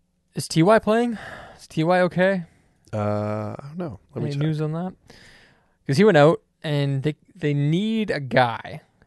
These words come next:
Speaker 1: Jacoby needs a guy. He needs help back there. He's an above-average quarterback, but he's not put this team on his back quarterback. Know what I'm saying?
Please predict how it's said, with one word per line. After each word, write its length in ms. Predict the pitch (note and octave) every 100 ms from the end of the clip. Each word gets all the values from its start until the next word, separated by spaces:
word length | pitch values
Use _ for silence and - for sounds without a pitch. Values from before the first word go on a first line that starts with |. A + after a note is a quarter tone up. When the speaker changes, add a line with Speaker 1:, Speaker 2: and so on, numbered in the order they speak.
| -
Speaker 1:
Jacoby 520 | D3+ E3 F3 F3+ F3+
needs 460 | D3+ C#3+ C#3+ B2+
a 60 | B2+
guy. 540 | B2 - - - - _ _ _ _ _ _
He 240 | - D3
needs 320 | D3 C#3+ C3+
help 220 | - - - _ -
back 200 | - - -
there. 280 | - - D#3
He's 180 | F3 A3
an 80 |
above-average 600 | A#3+ E3 F3+ F#3 F3+ E3
quarterback, 640 | - C3+ B2 A#2 A2+ C3+ - _ _ _ _ _ _ _ _ _ _ _ _ _ _
but 220 | C#3+ B2+ D3
he's 220 | C3+ C3
not 300 | D3 C3+ - _ _ _ _ _
put 220 | - D3
this 140 | D3 C3
team 260 | - C3+
on 100 | A#2+
his 100 | A#2
back 360 | - B2+ - -
quarterback. 560 | - - - - _ _ _ _
Know 80 | B2
what 60 |
I'm 40 | A#2
saying? 320 | C3 C3 D#3+